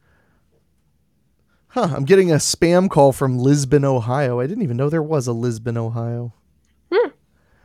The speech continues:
Speaker 1: I should know that. Lisbon's the capital of Portugal, you know.
Speaker 2: Oh.
Speaker 1: S-, <laughs> so, anyway, I, uh, I shouldn't, uh, I, why, why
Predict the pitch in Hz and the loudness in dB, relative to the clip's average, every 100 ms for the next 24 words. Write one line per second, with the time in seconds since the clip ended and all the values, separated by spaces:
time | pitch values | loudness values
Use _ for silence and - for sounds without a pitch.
0 | _ 131 147 - 226 170 156 208 123 - | _ 2 2 2 0 2 4 4 2 -4
1 | - - 135 170 180 156 131 117 - 117 | -12 -8 -4 -4 -2 -4 -4 -8 -6 -4
2 | 120 120 120 113 - - - 135 117 117 | -4 -4 -4 -6 -4 -4 -4 -4 -4 -4
3 | 117 113 - 147 _ _ _ _ _ _ | -6 -8 -10 -14 _ _ _ _ _ _
4 | _ - - _ _ _ _ - 392 - | _ -18 -18 _ _ _ _ -8 -8 -8
5 | - - - _ - - - - _ _ | -8 -8 -10 _ -8 -8 -14 -20 _ _
6 | _ _ _ _ _ _ _ - 131 120 | _ _ _ _ _ _ _ -6 -4 -2
7 | 117 - - - 175 151 120 113 - _ | -4 -10 -12 0 2 4 2 -2 -8 _
8 | _ _ - 156 135 - 104 57 - _ | _ _ -8 -6 -6 -8 -12 -12 -18 _
9 | _ 160 151 254 208 165 143 156 120 165 | _ 0 2 2 4 4 4 2 2 2
10 | 196 196 160 180 185 180 151 143 123 | 4 4 4 4 4 2 0 0 -2